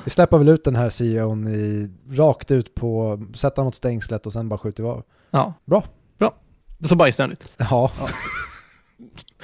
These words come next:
Speaker 3: Alltså,
Speaker 2: Nästa.
Speaker 3: ja, nästa är så här. Detta är mer så här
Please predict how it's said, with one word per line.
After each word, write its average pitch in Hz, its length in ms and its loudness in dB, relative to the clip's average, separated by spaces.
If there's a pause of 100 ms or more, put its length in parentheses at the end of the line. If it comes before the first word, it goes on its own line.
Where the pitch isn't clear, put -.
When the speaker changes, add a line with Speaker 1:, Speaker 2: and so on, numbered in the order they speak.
(120)
Speaker 3:
Alltså, 139 340 -4
Speaker 2:
Nästa. 160 340 -2 (120)
Speaker 3:
ja, 160 180 -4
nästa 165 300 0
är 160 40 2
så 147 120 -4
här. 131 120 2
Detta 151 280 -2
är 165 40 0
mer 160 160 0
så 127 120 -2
här 120 260 2